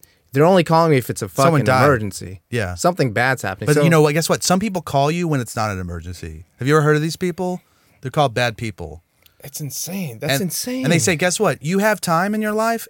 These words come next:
Speaker 2: and
Speaker 1: Right.
Speaker 2: I am entitled to that time."
Speaker 1: Right now, right now.
Speaker 2: Right now.
Speaker 1: Right now. They
Speaker 2: Don't
Speaker 1: don't
Speaker 2: call
Speaker 1: even
Speaker 2: me back.
Speaker 1: text you to say, "Hey, you got a minute to talk."
Speaker 2: No, wait. And some people will say, "Hey, man,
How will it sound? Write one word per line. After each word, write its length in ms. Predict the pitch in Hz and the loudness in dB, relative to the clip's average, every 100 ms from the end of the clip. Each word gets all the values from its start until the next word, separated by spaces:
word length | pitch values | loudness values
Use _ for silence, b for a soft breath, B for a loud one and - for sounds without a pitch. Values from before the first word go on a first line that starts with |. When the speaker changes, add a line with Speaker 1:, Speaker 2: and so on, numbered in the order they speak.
| - | -2
Speaker 2:
and 100 | 143 | 2
Speaker 1:
Right. 60 | 156 | 2
Speaker 2:
I 140 | 190 | 2
am 380 | 180 165 160 156 - | 2 0 0 -2 -4
entitled 480 | 135 139 135 127 113 | -4 0 0 -2 -4
to 60 | 117 | -4
that 160 | 107 - | -4 -4
time." 300 | 110 90 82 | -6 -6 -2
Speaker 1:
Right 300 | 135 185 190 | 2 4 4
now, 260 | 175 254 | 2 6
right 220 | 233 156 120 | 6 4 2
now. 220 | 113 101 | 0 2
Speaker 2:
Right 200 | 147 151 | 2 4
now. 320 | 156 127 87 117 | 4 2 0 0
Speaker 1:
Right 220 | 147 147 | 2 4
now. 380 | 165 127 92 - b b b - | 2 0 -2 -10 b b b -2
They 140 | 135 175 | 4 6
Speaker 2:
Don't 100 | 220 | 6
Speaker 1:
don't 60 | |
Speaker 2:
call 100 | 240 | 6
Speaker 1:
even 80 | - | 6
Speaker 2:
me 60 | 208 | 6
back. 200 | 202 226 | 6 4
Speaker 1:
text 240 | - - | 2 -2
you 240 | 110 95 87 _ _ _ _ | -6 -8 -10 _ _ _ _
to 100 | - | -8
say, 220 | 135 135 123 | 0 2 4
"Hey, 220 | 143 151 | 4 4
you 120 | 127 | 4
got 200 | 143 143 | 2 4
a 40 | 147 | 2
minute 220 | 143 117 | 2 0
to 60 | 107 | -8
talk." 300 | 113 131 139 | -4 -2 0
Speaker 2:
No, 120 | 151 | 2
wait. 240 | 156 123 85 127 | 0 -2 -6 -4
And 120 | 147 | -2
some 120 | 190 196 | -2 -4
people 280 | 220 160 | -4 -4
will 100 | 135 131 | -4 -4
say, 160 | 135 | -4
"Hey, 140 | 123 131 | -4 -6
man, 280 | 123 117 | -6 -8